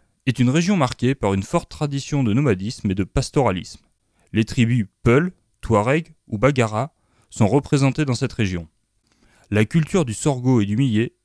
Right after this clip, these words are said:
est présente au Sahel. Entre mille neuf cent cinquante et mille neuf cent quatre-vingt-dix, la zone sahélienne a été marquée par la sécheresse et la désertification. Cela a eu pour conséquence de faire disparaître les pâturages,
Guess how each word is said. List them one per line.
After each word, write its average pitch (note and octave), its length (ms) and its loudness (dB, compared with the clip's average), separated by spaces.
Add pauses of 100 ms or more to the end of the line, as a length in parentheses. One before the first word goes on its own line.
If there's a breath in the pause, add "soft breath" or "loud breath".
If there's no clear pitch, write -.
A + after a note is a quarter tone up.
est A#2+ 80 -2
présente B2+ 420 0
au B2 40 -4
Sahel. F2+ 340 -2 (560)
Entre B2+ 320 2
mille D3+ 200 4
neuf C#3+ 120 4
cent A2+ 140 -4
cinquante C3 500 -2
et A2+ 100 -2
mille G#2+ 120 2
neuf F#2 140 -2
cent G2 120 -6
quatre-vingt-dix, C#3 720 -4 (640 soft breath)
la G#2 180 4
zone C#3+ 300 4
sahélienne A#2+ 760 0 (120)
a G#2 100 2
été A2 220 2
marquée B2 400 2
par F#2 160 -4
la F2+ 100 -6
sécheresse - 640 -2
et A2+ 60 -6
la G2+ 120 2
désertification. A#2 880 -4 (400)
Cela D#3+ 320 4
a A2 160 2
eu D3 140 2
pour - 220 -6
conséquence B2 680 -2 (400)
de G#2+ 100 2
faire B2 240 0
disparaître C3 640 -2
les F2+ 80 0
pâturages, G2 640 -2